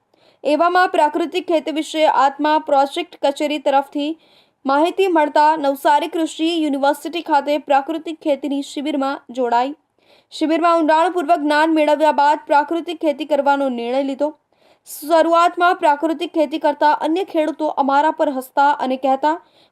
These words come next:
"મહિલા થઈ ખેતી કરે છે, મહિલાઓ તો ઘરમાં શોભે," પરંતુ આજે એ તમામ લોકો કરતાં વધારે સારું ઉત્પાદન મેળવી ખેતી કરી રહ્યા છીએ. આજે પ્રાકૃતિક ખેતીમાં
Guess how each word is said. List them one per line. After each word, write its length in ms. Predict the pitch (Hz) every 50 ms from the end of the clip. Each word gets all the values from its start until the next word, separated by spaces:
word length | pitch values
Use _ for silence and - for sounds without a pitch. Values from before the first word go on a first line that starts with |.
| -
"મહિલા 300 | 269 277 302 320 349 349
થઈ 260 | 349 339 339 359 370 320
ખેતી 320 | - 294 269 262 285 285
કરે 260 | 247 247 220 214 240
છે, 180 | 262 - 302 - - _ _ _ _ _ _ _ _ _ _ -
મહિલાઓ 360 | 277 294 320 339 339 349 349
તો 200 | 359 349 359 339
ઘરમાં 340 | - - 285 277 269 294 302
શોભે," 380 | 311 - 330 294 285 285 302 311 - _ _ -
પરંતુ 320 | 277 294 320 349 349 381
આજે 380 | 370 349 339 320 - 330 349 370
એ 140 | - - 330
તમામ 420 | - 320 277 294 302 339 349 339
લોકો 300 | 330 302 302 302 339 330
કરતાં 320 | - 311 269 269 302 294
વધારે 420 | 269 269 262 302 294 285 285 302 320
સારું 380 | - - 311 277 277 277 285
ઉત્પાદન 500 | 285 277 - 285 269 277 262 285 294 277
મેળવી 340 | 269 269 262 262 226 277 294
ખેતી 360 | 285 - - 294 269 277 311
કરી 200 | 302 302 269 262
રહ્યા 260 | 285 285 277 269 269 269
છીએ. 280 | 269 - 311 311 370 - _ _ _ _ _ _ _ _ _ -
આજે 240 | - 285 - 381
પ્રાકૃતિક 600 | 392 381 349 320 320 320 359 370 - - 403 -
ખેતીમાં 560 | - 381 320 302 277 320 320 285 277 285 302